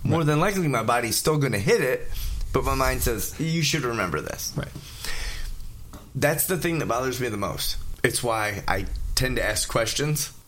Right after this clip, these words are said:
Speaker 1: to my children.
Speaker 2: Mm-hmm.
Speaker 1: Like, I'm like, "How was today?" And I don't want them to be like, "It's good." At the dinner table when we did it
Speaker 2: Right.
Speaker 1: tonight. Fine, whatever.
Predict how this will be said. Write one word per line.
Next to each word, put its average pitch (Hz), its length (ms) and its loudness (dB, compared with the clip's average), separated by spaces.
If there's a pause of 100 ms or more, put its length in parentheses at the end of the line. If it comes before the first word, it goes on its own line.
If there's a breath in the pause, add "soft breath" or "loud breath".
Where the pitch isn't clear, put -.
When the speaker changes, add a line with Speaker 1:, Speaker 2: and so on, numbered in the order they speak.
(140)
Speaker 1:
to 123 100 2
my 87 120 0
children. 73 420 0 (420)
Speaker 2:
Mm-hmm. 101 240 0
Speaker 1:
Like, 95 160 2
I'm 98 80 -2
like, 92 120 -2
"How 104 180 2
was 113 160 -2
today?" 90 380 0 (640 loud breath)
And 113 160 2
I 143 80 4
don't 151 140 0
want 143 140 2
them 127 140 2
to 107 60 0
be 110 140 0
like, 92 240 0 (160)
"It's 110 200 2
good." - 200 0 (140)
At 110 120 0
the - 60 -4
dinner 92 280 -2
table 85 280 -2
when 85 100 -2
we 82 120 0
did 80 180 -2
it 80 160 -2
Speaker 2:
Right. 87 100 0
Speaker 1:
tonight. 82 300 -2 (160)
Fine, - 380 -4
whatever. 67 320 -4